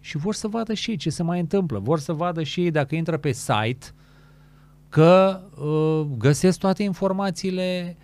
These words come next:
uh, utile. Păi sunt comune, n-au mai pus nimic din două mii optsprezece. Mi-a arătat cineva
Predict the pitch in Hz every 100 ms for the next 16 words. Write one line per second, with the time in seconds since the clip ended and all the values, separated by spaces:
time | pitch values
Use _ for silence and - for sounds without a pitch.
0 | - - - - - - - 170 170 151
1 | 143 143 143 143 147 165 170 185 110 87
2 | - - _ - - 175 165 - 170 165
3 | 165 165 165 165 160 160 139 165 - 160
4 | 160 156 147 147 156 151 156 135 - 107
5 | - 98 123 127 127 143 - 131 120 135
6 | 127 120 120